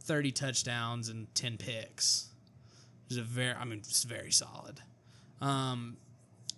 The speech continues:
they have, they just have a really good offense. I mean, he has Tyreek Hill, who we already talked about for Offensive Player of the Year, one of the best receivers in the N F L.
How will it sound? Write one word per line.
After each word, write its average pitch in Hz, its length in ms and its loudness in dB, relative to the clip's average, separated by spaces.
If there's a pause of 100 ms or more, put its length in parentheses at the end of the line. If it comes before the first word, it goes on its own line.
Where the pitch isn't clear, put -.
(420)
they 175 520 -2
have, 147 680 0 (480)
they 214 100 -6
just - 200 4
have 147 220 -4
a 190 60 0
really 117 460 -2
good 120 240 -2
offense. 131 460 -4
I 139 60 -4
mean, 147 120 -2
he 127 160 -2
has 151 300 0
Tyreek 165 400 0
Hill, 127 220 0
who 131 160 -2
we 123 140 -4
already 139 260 -2
talked 139 260 0
about 123 180 -4
for 135 80 -4
Offensive 127 380 -4
Player 127 160 -2
of 127 60 -2
the 127 60 -2
Year, 120 280 -4 (640)
one 143 200 6
of 151 60 4
the 143 60 4
best 131 300 4
receivers 139 460 4
in 135 80 0
the 135 100 0
N 131 100 0
F 127 120 -4
L. 117 240 -2